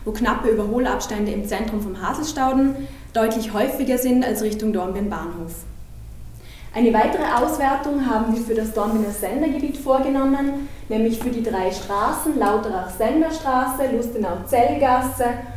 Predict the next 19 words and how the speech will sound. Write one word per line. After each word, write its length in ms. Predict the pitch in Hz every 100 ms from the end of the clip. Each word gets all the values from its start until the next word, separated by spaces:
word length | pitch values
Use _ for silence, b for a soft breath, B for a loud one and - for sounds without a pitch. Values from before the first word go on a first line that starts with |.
| B
und 180 | 233 220
Dornbirn-Höchster 680 | 208 202 220 208 190 - 185
Straße. 460 | - 160 160 - 165 165 - - - - - - - B B -
Bekannterweise 800 | 208 240 277 311 254 233 262 -
ist 200 | - 254
nämlich 180 | 226
das 240 | 226 220 -
Ried 180 | 269 -
um 140 | 233
das 160 | 214 -
Sendergebiet 600 | 196 247 247 240 240 -
sogar 320 | 220 196 202
vielen 380 | 247 254 247 202
Erwachsenen 680 | 196 190 - 240 220 214 214 B B
für 100 | -
das 180 | 208 202
Radfahren 440 | 185 202 185 208
zu 80 | 208
gefährlich. 680 | 208 196 175 165 165 -